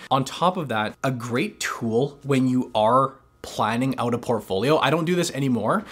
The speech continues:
but especially when I was getting started, more or less as a beginner, let's call it, it can be very, very, very valuable to plan this stuff out on a spreadsheet. Like, literally plan out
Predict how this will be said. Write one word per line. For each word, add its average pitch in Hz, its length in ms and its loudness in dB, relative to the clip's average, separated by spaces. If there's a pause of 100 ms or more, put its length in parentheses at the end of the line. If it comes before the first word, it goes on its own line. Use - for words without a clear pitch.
(260)
but 131 100 0
especially 151 380 2
when 143 240 0
I 127 160 0
was 123 220 -4
getting 127 240 -2
started, 123 580 -2
more 123 240 2
or - 20 4
less 127 200 2
as 120 160 -2
a 120 60 -4
beginner, 135 340 0
let's 117 180 -4
call 104 240 -4
it, 110 160 -8
it 151 160 0
can 226 120 2
be 226 120 2
very, 131 420 2
very, 131 460 0
very 151 520 4
valuable 117 720 -2 (180)
to 139 260 2
plan 131 440 -2
this 143 160 -2
stuff 127 320 -6
out 117 260 -4
on 110 120 -4
a 107 40 -4
spreadsheet. - 720 -6
Like, 123 160 -2
literally 185 480 4
plan 131 400 0
out 104 280 -4